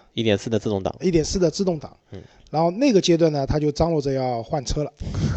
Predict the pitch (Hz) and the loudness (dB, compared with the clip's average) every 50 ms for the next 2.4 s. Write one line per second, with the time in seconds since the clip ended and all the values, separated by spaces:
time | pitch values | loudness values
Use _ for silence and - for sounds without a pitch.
0 | - - - - - _ - - - - - - - - - _ _ _ _ - | 2 2 2 0 -12 _ -10 -10 -10 -10 -10 -16 -20 -20 -20 _ _ _ _ -6
1 | - 156 165 180 190 190 170 170 160 147 135 143 160 185 170 147 - 131 131 123 | -2 0 2 4 4 4 4 4 4 4 4 4 4 4 6 6 4 4 4 -4
2 | 123 110 131 135 135 135 139 135 | -4 -4 -2 -2 -2 -2 -2 -4